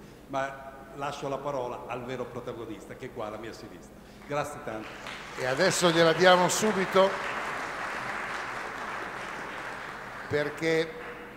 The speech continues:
Speaker 2: vogliamo ricordare semplicemente la premessa. Eh, l'avvocato Parelli cerca un allenatore negli States, gli viene proposto un nome, il nome a un certo punto non è più disponibile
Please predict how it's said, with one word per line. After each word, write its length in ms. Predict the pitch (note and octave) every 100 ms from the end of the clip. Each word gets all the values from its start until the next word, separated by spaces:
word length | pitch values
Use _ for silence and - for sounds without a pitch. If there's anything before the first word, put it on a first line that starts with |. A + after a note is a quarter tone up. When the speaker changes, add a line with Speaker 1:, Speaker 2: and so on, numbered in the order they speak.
| -
Speaker 2:
vogliamo 440 | B2 C3+ D#3 D#3 D3+
ricordare 460 | D3 D3+ D#3 E3
semplicemente 760 | D#3+ D#3 C#3+ D#3 E3+ F3 E3+ D#3
la 120 | D3+
premessa. 720 | D#3 E3 D#3 A2+ - G#2 F2+ - - - - - - - -
Eh, 460 | C3+ C3+ C3 - -
l'avvocato 500 | C3 C#3+ D3+ - E3+
Parelli 380 | F#3 F#3+ F3+ E3
cerca 760 | - G3+ F#3+ - D#3+ D#3 -
un 140 | D3 C3+
allenatore 880 | D3 D3+ C#3+ E3+ D#3+ C3+ C3+ - - - -
negli 240 | B2 B2
States, 600 | A#2 C#3+ D3+ E3 - G#3 B3+ - -
gli 80 | A2+
viene 240 | B2 C3
proposto 520 | B2+ C3+ C#3 C#3 - C#3+
un 100 | D#3
nome, 600 | E3 E3+ G3+ A#3+ - - - - - - -
il 140 | C#3
nome 420 | D#3 D#3+ D3 C3+ C3+ - - - -
a 80 | B2+
un 80 |
certo 280 | A#2+ C3+ C3+
punto 320 | C#3 D#3 C3+
non 140 | C3 C3
è 40 |
più 140 | B2 C3+
disponibile 800 | A#2 - A#2+ F2+ G#2 E3 G3+